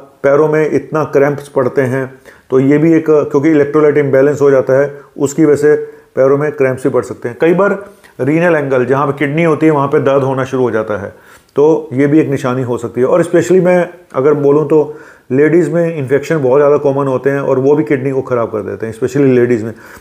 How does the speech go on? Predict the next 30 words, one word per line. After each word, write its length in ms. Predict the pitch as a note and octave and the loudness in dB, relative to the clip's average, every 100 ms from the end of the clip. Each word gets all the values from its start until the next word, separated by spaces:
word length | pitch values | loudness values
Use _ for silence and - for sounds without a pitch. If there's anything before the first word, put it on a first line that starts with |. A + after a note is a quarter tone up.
| _ C#3 | _ -4
आदमियों 400 | D3 D3 G3 F#3+ | -2 2 2 4
और 60 | |
औरतों 220 | E3 F3+ | 2 0
में 100 | F#3 F#3 | -2 -2
एक 60 | |
फ़र्क 220 | - C#3+ | -2 -2
होता 220 | C3+ A#2+ G#2+ | -2 -4 -8
है, 80 | - - - | -12 -20 -8
लेडीज़ 360 | C3 D3 D#3+ F3 | 0 2 2 0
में 60 | |
इन्फेक्शन 400 | E3 D3 C#3+ E3 | 0 -2 -2 0
बहुत 140 | D#3 D#3 | 0 0
कॉमन 300 | D3 C#3+ C#3 | 0 0 -2
होते 200 | C3 C#3 | -2 -4
हैं 140 | D#3 - - - - | -6 -16 -20 -16 -4
जो 80 | C3+ | -2
किडनी 260 | C#3 C3 C3+ | -2 -4 0
ख़राब 220 | C#3 C3+ | 0 0
करते 160 | C3+ | 2
हैं, 60 | D#3+ | 2
और 80 | - | 2
आदमियों 400 | D3 D3+ F3 G#3 | -2 0 0 2
में 120 | G3+ | 0
किडनी 320 | F#3 D#3 F3+ | 0 -2 0
अगर 180 | F#3 F3 | 2 0
ख़राब 280 | D#3+ D#3+ D#3+ | 0 0 2
होती 160 | E3 | 2
है 60 | F#3+ | 2
तो 140 | G3 F#3 | 2 2
उसकी 280 | - G3+ | 0 -2